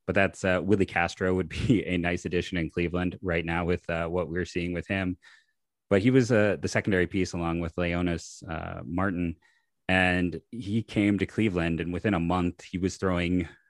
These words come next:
ninety-eight, ninety-nine, one hundred. Now, the Akron gun can run a little hot, but he went other places and was throwing, and he ended up being a Rule five pick. He was returned to the Indians, but everyone saw that velocity jump. Now, he is a solidly built dude. If you've ever been around him, he is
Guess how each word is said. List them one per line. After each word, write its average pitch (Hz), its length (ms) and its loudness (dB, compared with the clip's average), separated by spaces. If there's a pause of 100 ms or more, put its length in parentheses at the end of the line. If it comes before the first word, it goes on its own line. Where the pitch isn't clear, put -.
(100)
ninety-eight, 92 480 2
ninety-nine, 85 800 -4 (960)
one 90 160 0
hundred. 80 480 0
Now, 92 100 2
the 113 140 4
Akron 127 300 2
gun 90 280 2
can 87 140 -6
run 85 160 -2
a 80 80 -2
little 82 180 -2
hot, 90 400 -2
but 85 100 -10
he 104 80 0
went 113 140 0
other 98 220 2
places 80 480 -4
and 82 100 -4
was 82 160 -4
throwing, 85 400 -4
and 90 100 -4
he 98 80 2
ended 110 160 4
up 95 80 -2
being 107 180 4
a 95 60 2
Rule 95 180 2
five 90 340 0
pick. 80 200 -4
He - 60 -6
was 87 160 -6
returned 107 320 2
to 87 60 2
the 80 120 -2
Indians, 80 380 -6 (480)
but 101 100 4
everyone 107 300 6
saw 107 200 2
that 87 180 0
velocity 92 340 -2
jump. 78 220 -6
Now, 92 100 2
he 135 160 6
is 139 100 4
a 98 60 2
solidly 87 440 0
built 85 260 -2
dude. 85 280 0
If - 40 -20 (400)
you've 95 80 4
ever 104 60 4
been 98 140 4
around 87 320 4
him, 90 220 4
he 90 160 0
is 85 340 -2